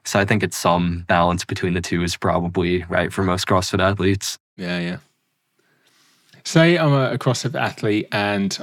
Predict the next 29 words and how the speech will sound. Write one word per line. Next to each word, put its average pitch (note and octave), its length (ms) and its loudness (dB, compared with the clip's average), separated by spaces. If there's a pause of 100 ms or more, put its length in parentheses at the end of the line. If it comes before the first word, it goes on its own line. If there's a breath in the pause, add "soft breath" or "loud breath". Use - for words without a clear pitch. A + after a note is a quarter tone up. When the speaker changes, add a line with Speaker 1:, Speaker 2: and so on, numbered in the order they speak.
Speaker 2:
I'm G#2 180 -2
doing A#2 380 4
my G#2+ 200 0
sort G2 220 -4
of - 100 -10
easy G2 220 -2
bike, G2 460 0
but G2 200 -2
at F#2 140 -8
the - 60 -8
same G#2 260 0
time, G2 340 0
I'll G2 140 2
do G2+ 240 0
my, F#2 420 2 (640 loud breath)
uh, D#3 100 2
let's A#2+ 140 0
stay A#2+ 200 4
with F#2 100 0
the F#2+ 60 -2
bike. - 360 -2
Let's A2+ 180 -2
say A2 200 2
I'm G2+ 160 0
doing G#2 240 0
some G#2+ 260 -2
form G#2 280 -2
of F#2+ 140 -4
tempo G2 600 0